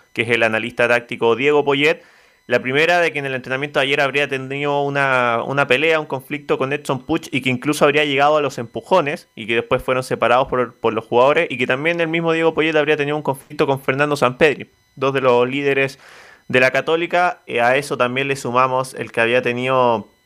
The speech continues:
en el partido con Universidad de Chile donde pasó una reja para pasarse a la cancha, y la cual, eh, una de las primeras aclaraciones que hizo Poyet respecto a esa y que tampoco fue sancionado por el Tribunal de Disciplina fue que, eh, Diego Poyet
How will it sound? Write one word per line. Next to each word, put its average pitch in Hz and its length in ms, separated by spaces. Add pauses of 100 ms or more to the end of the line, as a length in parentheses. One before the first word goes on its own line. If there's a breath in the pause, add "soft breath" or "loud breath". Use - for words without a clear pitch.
(220)
en 123 100
el 110 80
partido 120 240
con 127 60
Universidad 120 240
de 120 60
Chile 127 180
donde 117 260
pasó 117 300
una 123 180
reja 127 320
para 113 180
pasarse 120 400
a 127 40
la 120 100
cancha, 139 420 (500 loud breath)
y 117 120
la 117 120
cual, 139 300
eh, 127 320
una 131 140
de 131 60
las 135 80
primeras 135 260
aclaraciones 131 480
que 139 80
hizo 131 180
Poyet 127 220
respecto 127 360
a 131 60
esa 139 220
y 127 40
que 123 120
tampoco 127 420
fue 135 140
sancionado 135 520
por 123 120
el 117 100
Tribunal 120 320
de 127 60
Disciplina 131 420
fue 139 160
que, 127 480
eh, 113 60
Diego 151 260
Poyet 160 400